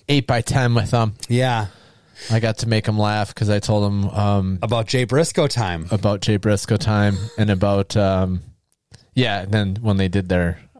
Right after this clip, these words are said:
Speaker 1: uh, guest spot on Colt's show, too,
Speaker 2: Yes.
Speaker 1: about, um, doing the salvia and
Speaker 2: Yes.
Speaker 1: <laughs> walking up the wall.
Speaker 2: Jay Briscoe time was, um,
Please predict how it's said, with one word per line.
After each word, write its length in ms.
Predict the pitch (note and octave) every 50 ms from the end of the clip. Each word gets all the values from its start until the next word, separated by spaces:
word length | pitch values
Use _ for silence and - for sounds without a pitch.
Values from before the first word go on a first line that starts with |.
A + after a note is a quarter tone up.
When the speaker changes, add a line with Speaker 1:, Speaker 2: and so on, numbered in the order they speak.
| _ -
Speaker 1:
uh, 200 | G2 F#2+ F#2 F2+ F2+ -
guest 240 | - G2 F#2 - -
spot 300 | - - F#2 F2 F2 F2
on 240 | F2 E2+ E2 E2 - - - -
Colt's 320 | - - - F#2+ F2 D2 -
show, 220 | - - F2+ E2+
too, 60 | A2
Speaker 2:
Yes. 440 | A2+ A#2+ A#2+ A2 G2+ E2+ D#2 D2+ -
Speaker 1:
about, 300 | F#2+ F2 F2 E2+ - -
um, 340 | F#2+ F#2 F2 E2+ D#2+ D#2 E2 - -
doing 180 | - G2+ F#2+ F2+
the 80 | F2+ F2
salvia 580 | - - F2+ E2+ E2+ E2 E2+ E2+ E2 D#2 D#2+
and 160 | D#2 D2+ E2
Speaker 2:
Yes. 500 | F#2+ A2 A2 G#2+ F#2+ F#2 - - - - - A#3 - - - A3+ - - _ -
Speaker 1:
<laughs> 460 | G3 - - A3 - - C4 A3 -
walking 360 | D3 C#3 C3 B2 - - C#3
up 100 | B2+ B2
the 100 | - C3+
wall. 360 | B2+ B2 B2+ B2+ B2+ C3 A#2+ -
Speaker 2:
Jay 180 | - D#3 D3+ D3+
Briscoe 400 | B2+ D#3+ F3 F3 - - E3+ D3
time 500 | - - C#3+ B2+ B2 B2+ B2+ B2 A#2+ A#2+
was, 300 | B2 A#2 A2+ A2 G2 G#2
um, 440 | A#2 A2 G#2+ G#2+ G#2 G2+ G2+ G2+